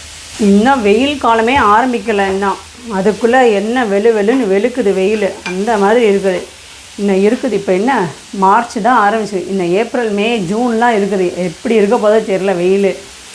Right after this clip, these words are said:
ஆனா எங்களுக்கு கொஞ்சம் இதுதான், ஏன்னா சந்தோஷம்தான். ஏன்னா வெயில் அடிக்கு பார்த்தீங்களா, நல்லா இப்போ பொருளாக நல்லா காய வைக்கலாம். நல்லா ஒரு ரெண்டு நாள் காய வச்சாவே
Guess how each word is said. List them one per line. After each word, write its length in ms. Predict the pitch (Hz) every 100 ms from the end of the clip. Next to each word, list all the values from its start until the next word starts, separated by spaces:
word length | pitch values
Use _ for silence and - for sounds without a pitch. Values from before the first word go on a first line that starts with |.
| - - - 208
ஆனா 160 | 226
எங்களுக்கு 420 | 240 202 254 285
கொஞ்சம் 640 | 262 262 320 294 247 190 233
இதுதான், 540 | 226 277 240 226 269
ஏன்னா 300 | 233 247 247 220
சந்தோஷம்தான். 760 | 208 247 262 269 214 208 262 - - - - -
ஏன்னா 220 | 233 254
வெயில் 220 | 226 277
அடிக்கு 280 | 254 208 208
பார்த்தீங்களா, 360 | 202 220 240 269
நல்லா 380 | 202 196 240
இப்போ 180 | 262 226
பொருளாக 440 | 202 220 240 247 254
நல்லா 360 | 202 233 294
காய 300 | 269 196 214
வைக்கலாம். 360 | 208 175 196 170 - -
நல்லா 320 | 190 202 240
ஒரு 160 | 208 190
ரெண்டு 240 | 214 240
நாள் 220 | 220 254
காய 260 | 247 202 220
வச்சாவே 400 | 202 220 214